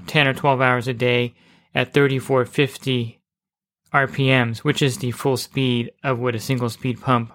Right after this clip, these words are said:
would run at. So, you know, the government can't regulate you if you're a commercial account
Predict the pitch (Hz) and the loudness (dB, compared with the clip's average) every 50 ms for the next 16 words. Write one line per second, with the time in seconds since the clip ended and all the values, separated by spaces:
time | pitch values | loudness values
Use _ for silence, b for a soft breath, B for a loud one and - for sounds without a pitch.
0 | _ _ - 127 123 120 120 123 123 123 117 110 110 107 - b b b b b | _ _ -6 -4 -2 0 2 2 2 2 2 2 0 -2 -6 b b b b b
1 | b b b b - 170 156 143 143 - - - 180 165 147 135 135 131 156 156 | b b b b 2 4 4 4 2 0 -2 -4 0 0 2 2 2 2 2 2
2 | 156 156 151 139 135 131 - 160 143 135 135 135 139 135 127 131 131 123 127 123 | 2 2 0 0 -2 -2 0 0 0 0 2 2 2 2 2 2 2 4 4 4
3 | 123 123 - - - 143 131 139 143 139 139 135 123 - - 127 120 113 - 127 | 4 2 -2 -8 -10 -4 0 2 2 4 4 2 2 0 -2 -4 -4 -2 -2 0
4 | 131 131 127 117 - 135 127 120 - 131 123 117 117 117 117 | 0 0 0 0 0 -4 -4 -4 -2 -2 0 0 0 -2 -4